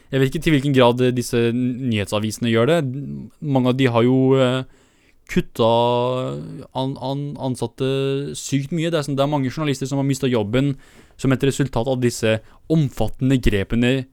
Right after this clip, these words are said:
de har tatt gjennom flere år, som de skriver om her, for å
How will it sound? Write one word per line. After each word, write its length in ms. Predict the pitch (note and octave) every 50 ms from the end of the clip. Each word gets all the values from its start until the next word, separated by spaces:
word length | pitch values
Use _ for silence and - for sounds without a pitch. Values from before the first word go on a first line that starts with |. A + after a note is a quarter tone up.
| _ _ -
de 160 | C3+ B2+ B2
har 80 | B2+ B2
tatt 220 | - C3 A#2 -
gjennom 240 | A#2+ A#2+ A#2+ B2+ B2+
flere 240 | - - A#2+ B2 C3
år, 220 | B2+ B2+ D3 D3+
som 100 | - C#3+
de 80 | C3 B2+
skriver 380 | - - - B2+ A#2 A#2+ B2 A#2+
om 80 | A#2+ B2
her, 160 | D3 F3 - - - - - - - - - -
for 140 | - - B2
å 80 | B2+